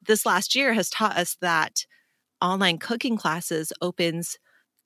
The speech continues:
crazy opportunity, not only for the instructor building the business, but also the student. So with that in mind, I do see some mistakes because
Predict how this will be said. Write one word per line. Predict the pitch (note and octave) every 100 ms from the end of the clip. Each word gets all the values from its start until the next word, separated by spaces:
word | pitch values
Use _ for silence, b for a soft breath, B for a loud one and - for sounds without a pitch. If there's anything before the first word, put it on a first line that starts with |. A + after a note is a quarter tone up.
| _ _ - _ -
crazy | - B3 C4 D4 B3+
opportunity, | G#3+ F#3 F#3 - F3+ E3 - B1+ -
not | G3 F#3+
only | F#3+ F#3+ F#3
for | - F3+ E3+ E3+
the | E3+
instructor | D#3+ D#3+ - - C4+ - G3+
building | F3+ E3+ D#3+
the | D#3+
business, | E3+ F3 F3 -
but | E3 -
also | D#3+ D#3+ D#3+
the | E3
student. | - - E3 D#3+ - - - B B B B
So | - B3 G#3+ G3+ F#3+
with | G#3+ C#4
that | - E4+ D#4+
in | C4 F#3+
mind, | F3 F3+ D#3+ D3 D#3+
I | G3+
do | E3+ - A#3
see | B3+ - G3+
some | - E3+
mistakes | F3 - C4+ -
because | G#3+ A3+ F#3+